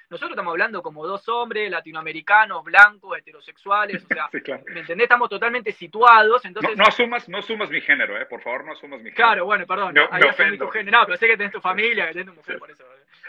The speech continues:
Speaker 1: Eh, a lo que voy es, digo, es imposible prescindir de las narrativas. Yo acá,
Speaker 2: Sí,
Speaker 1: esta idea
Speaker 2: concuerdo.
Speaker 1: que tiene el posmodernismo, eh, de la famosa deconstrucción de todas las narrativas, es imposible. De hecho, eso ya es una narrativa per se. Es
Speaker 2: Yo
Speaker 1: más
Speaker 2: también.
Speaker 1: una expresión de deseo que algo posible.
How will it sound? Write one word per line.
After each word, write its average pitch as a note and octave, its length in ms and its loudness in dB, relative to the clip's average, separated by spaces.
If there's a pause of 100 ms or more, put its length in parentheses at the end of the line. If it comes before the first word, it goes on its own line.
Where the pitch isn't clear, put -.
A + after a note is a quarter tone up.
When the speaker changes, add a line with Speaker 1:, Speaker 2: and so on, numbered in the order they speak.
(240)
Speaker 1:
Eh, F3 220 4 (180)
a G3 80 0
lo F#3 100 -2
que G#3+ 80 2
voy C4 180 4
es, A#3 120 -2 (400)
digo, G#3 280 -6
es B3+ 160 -8
imposible A#3+ 480 -6
prescindir E3+ 440 -10
de F3 80 0
las D#3 100 -2
narrativas. D#3+ 480 -2
Yo A#3+ 120 0
acá, B3+ 160 2
Speaker 2:
Sí, C4 40 6
Speaker 1:
esta A#3+ 220 4
idea G3+ 60 -2
Speaker 2:
concuerdo. A#3+ 240 -4
Speaker 1:
que F#3+ 100 -4
tiene A3+ 180 -6
el G#3 60 -4
posmodernismo, F3+ 880 -6 (440)
eh, C#3+ 320 2
de D3 120 0
la D3 180 10
famosa F#3+ 480 4
deconstrucción D#3+ 640 -6
de F#3 80 -2
todas G#3+ 220 -2
las E3 100 -2
narrativas, D3+ 560 -4
es - 140 -10
imposible. G3+ 480 0
De A3 60 6
hecho, - 160 2
eso - 120 0
ya A#3+ 200 8
es C4 200 4
una G#3 140 -6
narrativa F3+ 480 -2
per E3+ 100 -4
se. G#3+ 300 -4 (100)
Es - 80 -6
Speaker 2:
Yo - 60 4
Speaker 1:
más - 80 8
Speaker 2:
también. E3 160 4
Speaker 1:
una D#3 60 4
expresión C4 340 -10
de A#3 80 2
deseo G3+ 340 2
que G3+ 60 2
algo E3+ 160 0
posible. C3+ 440 -16